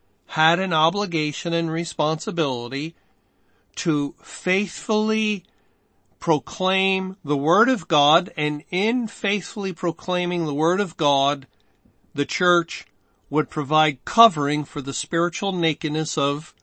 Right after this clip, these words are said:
mankind, or for God's elect amongst mankind. And, and that's why Ham is not the object of the curse or, or the target, the,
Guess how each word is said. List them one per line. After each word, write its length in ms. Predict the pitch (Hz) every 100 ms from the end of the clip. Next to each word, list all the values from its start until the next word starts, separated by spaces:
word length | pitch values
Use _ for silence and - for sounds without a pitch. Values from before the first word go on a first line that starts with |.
| _
mankind, 720 | 147 131 147 226 254 202 117 _ _ -
or 140 | 143
for 160 | 135 151
God's 320 | 139 147 135
elect 480 | 143 143 151 - - _ -
amongst 500 | 165 202 247 214 -
mankind. 680 | 165 151 131 123 151 135 107 _ _ _ _ - - _ _
And, 500 | 147 147 143 143 131 - _ _ _
and 140 | 139
that's 200 | 143 151
why 200 | - 143
Ham 800 | 131 - 214 254 226 175 175 202 - _ _ _ _
is 460 | - 165 160 135 - _
not 360 | 160 160 180 -
the 160 | 151
object 480 | 156 180 160 165 -
of 160 | 151 131
the 80 | 135
curse 800 | - - 165 190 220 - - - _ _ _ _
or, 300 | 143 147 139 -
or 180 | 151
the 140 | 147 131
target, 600 | - 175 175 175 208 208 _ _ _ _ _ _ _ _ _
the, 320 | 143 143 143